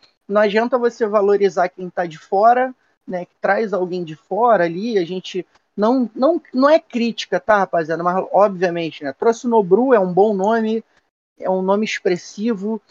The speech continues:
é um cara que gosta ali dos games, veio até, foi bacana ali as narrações dele, ele chamando o Revo de trevoada,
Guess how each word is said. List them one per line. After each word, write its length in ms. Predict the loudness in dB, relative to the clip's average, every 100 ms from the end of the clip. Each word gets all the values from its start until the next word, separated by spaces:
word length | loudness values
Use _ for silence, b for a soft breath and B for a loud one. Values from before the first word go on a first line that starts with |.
| _ _ -2
é 100 | 0
um 140 | 2
cara 340 | 0 0 2 2
que 220 | -2 -10
gosta 500 | -4 -2 0 -2 -4
ali 140 | -4
dos 200 | -4 -8
games, 560 | -6 -4 -4 -4 -6 -4
veio 380 | -2 0 0 -2 _ _
até, 500 | -4 -2 0 2 2
foi 200 | 0 -2
bacana 500 | 0 -2 -2 -4 -2
ali 160 | -2 -2
as 160 | -2
narrações 560 | -2 -2 -2 -6 -10 -8
dele, 260 | -2 0 0
ele 120 | -2
chamando 420 | -2 -2 -2 -4
o 40 |
Revo 280 | -4 -4 -4
de 140 | -8 -8
trevoada, 920 | -4 -4 0 2 4 4 2 -2